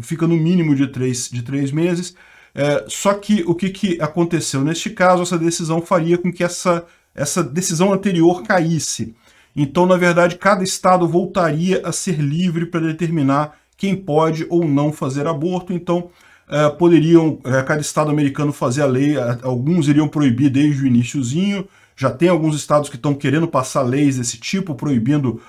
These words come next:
o aborto desde o início e coisa e tal. Enfim, é, isso, lógico, causou muita, muita briga lá nos Estados Unidos, causou muito descontentamento e coisa e tal.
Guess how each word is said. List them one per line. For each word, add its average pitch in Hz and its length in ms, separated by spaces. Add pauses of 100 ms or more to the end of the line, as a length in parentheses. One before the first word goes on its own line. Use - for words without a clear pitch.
(160)
o 131 120
aborto 120 400
desde 139 280
o 156 40
início 180 400
e - 20
coisa 165 220
e 165 40
tal. - 240 (100)
Enfim, 220 360 (540)
é, 151 460 (260)
isso, 214 240
lógico, 180 380
causou 160 640
muita, 135 1200
muita 143 400
briga 135 520
lá 123 140
nos 117 160
Estados 113 320
Unidos, 151 440
causou 131 440
muito 156 320
descontentamento 120 1120
e - 20
coisa 117 240
e 165 40
tal. 190 340